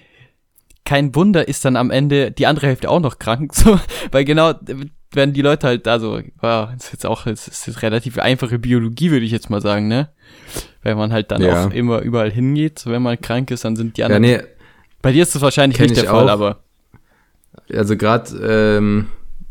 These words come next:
Speaker 2: ist mir das egal. <laughs> Aber, äh, sonst kenn ich das auch, weil das ist, dann denkt man immer, ne, ich hab jetzt auch keinen Bock krank zu werden und so und ja.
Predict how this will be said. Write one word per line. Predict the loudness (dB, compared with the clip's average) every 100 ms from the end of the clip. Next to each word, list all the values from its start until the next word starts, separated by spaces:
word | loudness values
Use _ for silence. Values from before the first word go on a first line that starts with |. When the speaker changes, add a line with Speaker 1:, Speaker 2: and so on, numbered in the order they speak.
| -10 -10 -10
Speaker 2:
ist | -6 -2
mir |
das | -2 0
egal. | 0 0 0 -4 -10 -14 -14 -16 -4
<laughs> | 0 2 0 -2 -2 0 2
Aber, | 2 2 4 2 2
äh, | 2 2
sonst | 2 -2 0
kenn | -2
ich | 0
das | -2 0
auch, | 0 0 -2 -12 -20 -20 -20 -20 _
weil | -2 0 0
das | -2 -4
ist, | -6 -6 -2
dann | 0 0
denkt | 0
man | 0
immer, | 0 0
ne, | 0
ich | -2 -2
hab |
jetzt | -2
auch | -2 -2
keinen | -4
Bock | -4
krank | -4 -6 -6
zu | -4
werden | -2 -2
und | -2 -4
so | -2 0 -2
und | -2 -6 -8 -18 -20 -18 -16 -10
ja. | -8 -6